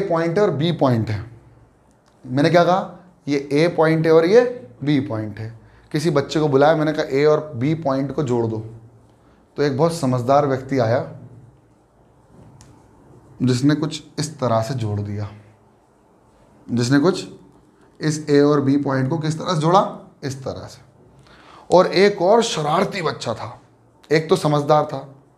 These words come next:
एक बहुत समझदार था, बहुत अच्छा पढ़ता था, और एक बहुत शरारती था, नमित जैसा। उसको बोला,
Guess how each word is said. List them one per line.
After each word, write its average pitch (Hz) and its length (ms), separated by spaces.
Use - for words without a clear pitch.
एक 156 140
बहुत 175 180
समझदार 135 520
था, 135 40
बहुत 151 180
अच्छा 147 180
पढ़ता 120 280
था, 117 260
और 160 120
एक 160 140
बहुत 196 140
शरारती 151 500
था, 208 360
नमित 156 240
जैसा। 113 260
उसको 160 220
बोला, 185 220